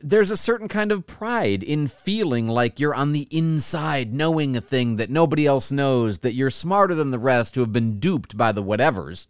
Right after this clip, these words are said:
and it feeds a kind of ego satisfaction that you know the thing that everybody else is ignorant of. And if you get yourself around other people who repeat the same kind of nonsense,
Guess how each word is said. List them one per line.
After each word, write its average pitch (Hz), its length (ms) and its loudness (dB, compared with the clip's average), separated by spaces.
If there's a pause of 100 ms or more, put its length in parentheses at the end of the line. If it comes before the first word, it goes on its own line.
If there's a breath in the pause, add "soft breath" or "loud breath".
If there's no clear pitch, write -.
(160)
and 156 160 -2
it 139 80 -2
feeds 165 320 -2
a - 60 0
kind 151 280 -2
of 139 140 -2
ego 196 320 2
satisfaction 87 800 -4
that 107 100 -2
you 123 240 0
know 123 220 2
the 131 100 -2
thing 107 320 -2
that 110 140 -2
everybody 104 400 0
else 98 260 -2
is 104 240 -2
ignorant 104 420 -4
of. 58 320 -12 (280)
And 98 60 -8
if 85 80 -8
you 101 80 -6
get 123 260 -4
yourself 127 340 -2
around 123 360 0
other 117 180 0
people 143 380 -2
who 127 120 0
repeat 117 380 -2
the - 80 -10
same 127 260 -2
kind 135 200 -2
of 117 80 -2
nonsense, 143 600 -4